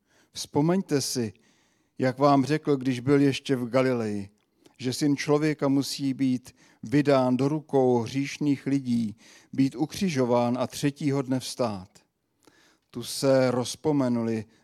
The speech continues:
na jeho slova, vrátili se od hrobu a oznámili všecko jedenácti učedníkům i všem ostatním.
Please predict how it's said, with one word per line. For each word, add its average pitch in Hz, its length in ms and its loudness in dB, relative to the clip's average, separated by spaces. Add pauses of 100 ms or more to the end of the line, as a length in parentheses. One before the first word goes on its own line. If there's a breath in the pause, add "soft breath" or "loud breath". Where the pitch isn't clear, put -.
na 113 140 -2
jeho 123 280 -4
slova, 110 460 -2
vrátili 120 680 0
se 120 480 -4 (720 soft breath)
od 131 180 4
hrobu 127 600 4
a 123 80 4
oznámili 143 920 4
všecko - 600 -6
jedenácti 135 800 0
učedníkům 120 840 -2 (300 soft breath)
i 139 100 -2
všem 139 280 -2
ostatním. 117 760 -4